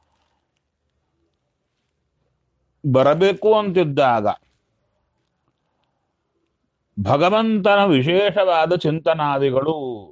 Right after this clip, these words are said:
ದಂಪತಿಗಳಿಗಿಬ್ಬರಿಗೆ ಬರ್ತಾ ಬರುತ್ತೆ. ನಂತರ ಮುಂದೆ ಹೇಳ್ತಾ ಇದ್ದಾರೆ, ಶುಕ್ರ ಶೋಣಿತ ಸಂಯೋಗಾತ್ ಪಿಂಡೋತ್ಪತ್ತಿ ಪ್ರಜಾಯತೆ. ಈ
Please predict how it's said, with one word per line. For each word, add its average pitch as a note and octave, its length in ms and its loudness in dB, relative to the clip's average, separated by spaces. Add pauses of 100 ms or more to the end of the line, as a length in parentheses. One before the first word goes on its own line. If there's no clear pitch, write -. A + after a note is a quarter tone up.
(200)
ದಂಪತಿಗಳಿಗಿಬ್ಬರಿಗೆ A#2+ 1200 0
ಬರ್ತಾ G#2+ 460 2
ಬರುತ್ತೆ. G#2+ 480 0 (2250)
ನಂತರ A#2 460 0 (300)
ಮುಂದೆ D3+ 220 0
ಹೇಳ್ತಾ F3+ 360 2
ಇದ್ದಾರೆ, D3+ 440 2 (2750)
ಶುಕ್ರ F3+ 420 0
ಶೋಣಿತ F3+ 560 2
ಸಂಯೋಗಾತ್ D#3+ 1000 2
ಪಿಂಡೋತ್ಪತ್ತಿ D#3 880 -2 (120)
ಪ್ರಜಾಯತೆ. C3 760 2 (1300)
ಈ F#3 140 2